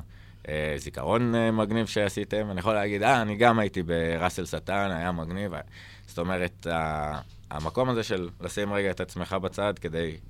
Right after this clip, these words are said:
ל-, ממש להיות בנעליים של הבן אדם האחר, זה, אה, משהו שאנחנו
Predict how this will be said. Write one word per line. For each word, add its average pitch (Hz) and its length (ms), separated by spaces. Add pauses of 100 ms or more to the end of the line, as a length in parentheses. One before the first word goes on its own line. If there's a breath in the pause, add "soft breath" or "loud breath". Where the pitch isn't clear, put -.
(100)
ל-, 80 160 (100)
ממש 92 380
להיות 92 220
בנעליים 87 480
של 85 180
הבן 82 360
אדם 85 280
האחר, 123 480
זה, 80 400 (920 loud breath)
אה, 80 560
משהו 95 220
שאנחנו 90 500